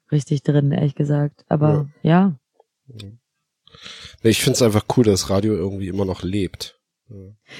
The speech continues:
Speaker 1: Ich hab das Gefühl, es kriegt ein kleines Revival, aber vielleicht ist das
Speaker 2: Hm.
Speaker 1: auch nur meine persönliche Wahrnehmung, was <laughs> damit zu tun hat, dass, ähm, das jetzt einfach so mein, mein Job ist. Aber aus dem Grund, was ich meinte vorhin, dass, ähm, ich hab das Gefühl, irgendwie haben wieder mehr Leute Bock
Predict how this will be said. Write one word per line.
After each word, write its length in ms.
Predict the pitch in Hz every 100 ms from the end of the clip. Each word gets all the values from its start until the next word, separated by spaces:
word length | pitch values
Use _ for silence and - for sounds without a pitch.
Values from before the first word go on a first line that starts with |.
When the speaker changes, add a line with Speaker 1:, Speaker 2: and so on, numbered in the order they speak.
| -
Speaker 1:
Ich 100 | -
hab 100 | 214
das 180 | 254 226
Gefühl, 320 | 233 - 226
es 180 | 226 -
kriegt 300 | - 220 _
ein 60 | 190
kleines 420 | - 190 190 143
Revival, 640 | 180 160 156 165 139 135
aber 180 | 139 143
vielleicht 220 | 170 160
ist 140 | 170 110
das 80 |
Speaker 2:
Hm. 60 | -
Speaker 1:
auch 20 |
nur 100 | 170
meine 200 | 160 160
persönliche 520 | 156 156 151 175 160 143
Wahrnehmung, 460 | 151 175 170 170
was 160 | 160 -
<laughs> 200 | 165 -
damit 180 | 214 -
zu 160 | 202
tun 240 | 185 190 180
hat, 160 | 170 214 226 214 151
dass, 240 | 180 180 170 175
ähm, 540 | 160 165 165 165 - -
das 240 | 160 156
jetzt 180 | 170 -
einfach 320 | 160 165 165
so 260 | 147 156 156
mein, 440 | 151 147 147 143 - -
mein 240 | 165 165
Job 220 | 165 180
ist. 140 | 143 -
Aber 220 | 160 165
aus 100 | 165
dem 160 | 196 196
Grund, 200 | 196 170
was 180 | 165
ich 100 | 147
meinte 640 | 160 165 180 175 - 120 117 - - - _
vorhin, 640 | - 143 135 135 135 151 - -
dass, 380 | 151 143 - -
ähm, 580 | - 143 139 139 139 151 _ _ _ _ _ _ _
ich 100 | 139
hab 120 | 160
das 200 | - 160
Gefühl, 360 | 180 - 180 185
irgendwie 300 | 180 180 175
haben 140 | 180
wieder 180 | 180 185
mehr 160 | 180 190
Leute 280 | 165 139 135
Bock 340 | 131 127 -